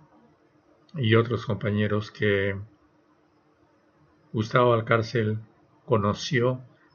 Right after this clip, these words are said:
algunos en su exilio en México y otros aquí en su casa ya famosa del Lince.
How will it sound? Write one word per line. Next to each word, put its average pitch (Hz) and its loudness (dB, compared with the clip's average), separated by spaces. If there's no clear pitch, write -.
algunos 123 2
en 113 -2
su 120 -2
exilio 123 -2
en 104 -2
México 117 -4
y 110 2
otros 117 0
aquí 120 -4
en 104 -2
su 98 -6
casa 113 -2
ya 107 -2
famosa 107 -4
del 95 -6
Lince. 104 -8